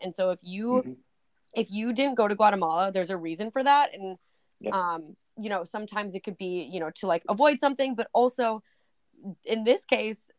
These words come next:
Speaker 1: I'm, you found out that Mexico is one of your favorite places in the world.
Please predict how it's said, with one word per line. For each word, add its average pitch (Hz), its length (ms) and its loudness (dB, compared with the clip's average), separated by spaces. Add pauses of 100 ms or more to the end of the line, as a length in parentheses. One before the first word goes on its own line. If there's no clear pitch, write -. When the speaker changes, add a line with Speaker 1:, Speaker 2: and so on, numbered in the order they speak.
(160)
Speaker 1:
I'm, 196 260 2
you 196 220 -12
found 240 300 0
out 240 200 2
that 220 240 -4
Mexico 220 380 -6
is 208 100 -8
one 214 120 -10
of 202 60 -10
your 196 100 -12
favorite 202 300 -8
places 277 300 -8
in 302 80 -4
the 294 60 -4
world. 170 500 -4